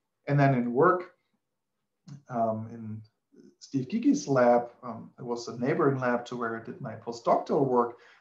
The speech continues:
they found out a way to overcome this. And this was to add a third measurement step in your T M T, um, experiments. So we still do first an M S one scan,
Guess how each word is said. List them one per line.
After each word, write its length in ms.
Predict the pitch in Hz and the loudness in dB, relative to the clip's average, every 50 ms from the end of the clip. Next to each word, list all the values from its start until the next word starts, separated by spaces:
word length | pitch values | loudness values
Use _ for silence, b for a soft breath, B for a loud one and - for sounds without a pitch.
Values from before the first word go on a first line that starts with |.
| b _ | b _
they 100 | 156 151 | -4 0
found 200 | 151 147 139 135 | 2 4 4 6
out 120 | 131 127 | 4 4
a 40 | 127 | 2
way 240 | 113 120 120 120 120 | 2 2 2 2 2
to 180 | 117 - - - | 0 -2 -6 -6
overcome 560 | 120 127 147 139 139 - - 117 110 110 107 | -4 0 0 0 0 0 -2 -2 -2 -2 -4
this. 260 | 107 104 - - - - _ - | -6 -8 -10 -12 -16 -20 _ -8
And 100 | 139 143 | -2 0
this 180 | 202 190 - | 0 0 0
was 300 | - 139 139 135 - - b b b b b _ | 2 2 2 2 2 -4 b b b b b _
to 120 | - - 143 139 | -14 -2 0 0
add 140 | 139 139 - | 0 0 -2
a 60 | 131 | -6
third 440 | - - - 147 143 147 143 139 139 | -10 -6 -2 2 2 4 4 2 0
measurement 440 | 135 123 123 - 127 120 120 117 117 | -2 -4 -2 -4 -4 -4 -4 -4 -6
step 340 | - - - 117 110 113 - | -8 -8 -4 -4 -4 -4 -4
in 80 | 117 | -6
your 100 | 113 113 | -6 -6
T 220 | 110 - - 117 110 | -8 -10 -10 -8 -8
M 120 | 110 110 | -8 -8
T, 360 | 107 - 117 113 113 113 113 113 117 | -10 -10 -8 -8 -8 -8 -8 -10 -12
um, 220 | 113 107 110 113 - | -14 -14 -14 -16 -16
experiments. 640 | - - - - 208 208 180 131 110 104 - - - | -18 -18 -6 2 4 4 4 4 2 -4 -8 -12 -16
So 260 | - - - - - - | -14 -14 -14 -14 -14 -14
we 80 | 139 | -14
still 280 | - - - 185 190 156 | -14 -6 -2 0 0 0
do 300 | 139 131 120 123 - - - | 0 -2 -4 -6 -8 -6 -4
first 260 | 127 127 123 - 117 | -2 -2 -2 -4 -8
an 80 | 107 - | -10 -6
M 140 | 127 135 127 | -4 -4 -4
S 160 | 120 - - | -6 -6 -2
one 220 | 123 120 120 120 | 0 0 0 0
scan, 400 | - - - 120 113 110 113 - | -4 -6 -6 -6 -6 -6 -8 -12